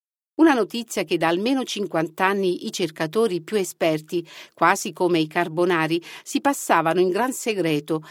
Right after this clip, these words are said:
per evitare l'assalto della concorrenza.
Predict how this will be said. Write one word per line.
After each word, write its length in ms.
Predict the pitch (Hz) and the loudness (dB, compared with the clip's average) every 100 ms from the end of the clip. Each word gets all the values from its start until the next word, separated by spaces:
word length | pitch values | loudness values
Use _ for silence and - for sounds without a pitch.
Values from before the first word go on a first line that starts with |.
| - | -8
per 160 | - 233 | 0 0
evitare 580 | 247 269 185 156 160 170 | 0 -2 2 2 2 2
l'assalto 600 | 202 - - 262 - 220 | 0 0 2 2 0 -2
della 280 | 175 165 | 0 0
concorrenza. 880 | 156 165 - 160 151 139 147 - 143 | -2 -4 -4 -4 -4 -6 -6 -8 -10